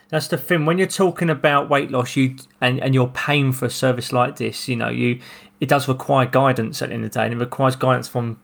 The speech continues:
beginning till end. In regards to education, as in learning how calories kind of work,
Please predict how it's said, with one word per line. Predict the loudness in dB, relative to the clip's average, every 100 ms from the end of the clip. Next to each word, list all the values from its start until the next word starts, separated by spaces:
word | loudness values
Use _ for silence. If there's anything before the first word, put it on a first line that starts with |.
| _
beginning | -4 0 2 2
till | 2 2 2 2
end. | 0 0 -6 -14 -20 -20 _ _ -10 -10 -4
In | 2 4 4
regards | 4 2 2
to | 2
education, | 0 0 -2 0 0 0 -2 -4 -4
as | -2
in | 0 2 4
learning | 4 2
how | -2 -6
calories | -6 -4 -2 -4
kind | -4 -4 -4
of | 0
work, | 2 4 4 2 -2